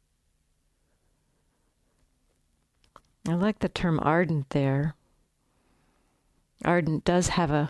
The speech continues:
a-, ardent actually here, this is a nice way to bring love and wise effort together.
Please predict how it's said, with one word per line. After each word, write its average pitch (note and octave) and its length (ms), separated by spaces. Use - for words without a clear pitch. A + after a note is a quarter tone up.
a-, - 360
ardent D4 340
actually B3 320
here, F#3 380
this G3+ 180
is F3 140
a F3 40
nice E3 360
way E3+ 200
to D#3+ 280
bring D#3+ 720
love D#3 360
and D3 360
wise D#3 260
effort E3+ 320
together. D#3 560